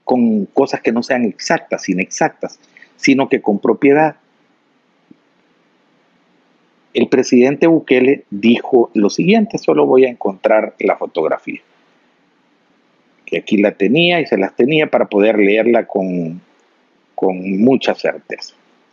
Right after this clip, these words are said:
Dijo, el presidente, palabras textuales, las tengo aquí. Hoy no lo voy a atiborrar poniéndole gráficas ni nada, vamos a hablar esta noche en tres segmentos. La guerra fue una farsa.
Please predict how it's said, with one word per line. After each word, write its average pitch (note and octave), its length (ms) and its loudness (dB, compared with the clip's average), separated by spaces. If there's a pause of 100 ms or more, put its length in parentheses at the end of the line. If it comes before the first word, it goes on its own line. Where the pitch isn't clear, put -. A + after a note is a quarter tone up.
(140)
Dijo, - 320 0 (560)
el B2 180 0
presidente, D3+ 520 0
palabras C#3 500 0
textuales, A#2+ 760 -2
las G2 220 -4
tengo G#2+ 280 2
aquí. C3+ 280 -4 (640)
Hoy D#3 100 2
no D#3+ 120 0
lo D3+ 100 4
voy D3 140 4
a C#3+ 40 4
atiborrar C3 600 2
poniéndole A2 460 2
gráficas A#2 540 -2
ni F#2 100 -8
nada, F2+ 180 0
vamos G#2+ 260 0
a F#2+ 60 -2
hablar F2+ 320 2 (200)
esta F#2 300 -2
noche D3 320 0 (160)
en A#2 220 -4
tres A#2 280 0
segmentos. - 680 -8 (580)
La D#3+ 220 4
guerra G#3 380 2
fue G3 180 4
una G3+ 240 2
farsa. - 640 -2